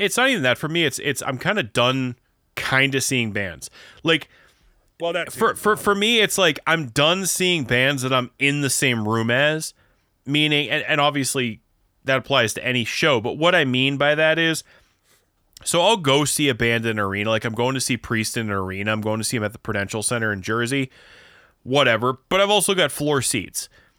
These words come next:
Speaker 1: What, what I don't wanna do, and, and I paid a good pr-, you know, I, I paid a fair, recent, pr-, reasonable price for him. And, you know, Ticketmaster crap aside,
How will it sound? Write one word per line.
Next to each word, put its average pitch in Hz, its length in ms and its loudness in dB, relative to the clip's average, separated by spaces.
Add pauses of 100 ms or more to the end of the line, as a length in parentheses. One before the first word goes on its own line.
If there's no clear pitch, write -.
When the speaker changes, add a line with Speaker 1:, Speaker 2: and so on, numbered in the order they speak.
(300)
Speaker 1:
What, 165 240 0
what 175 180 0
I 180 60 4
don't 160 320 0
wanna 214 200 0
do, 127 180 -6
and, 160 100 2
and 185 180 0
I 196 60 2
paid 240 260 -2
a 240 40 -4
good 226 240 -4
pr-, - 120 -10
you 196 100 -2
know, 196 60 -4
I, 190 200 -4
I 202 40 0
paid 233 240 -2
a 147 160 -4
fair, 151 480 2
recent, 123 460 -2
pr-, - 140 -16
reasonable 120 440 -4
price 208 220 0
for 135 120 -4
him. 113 80 -4
And, 131 100 -6
you 151 60 -2
know, 131 100 0
Ticketmaster 160 680 -2
crap 135 320 0
aside, 104 480 -2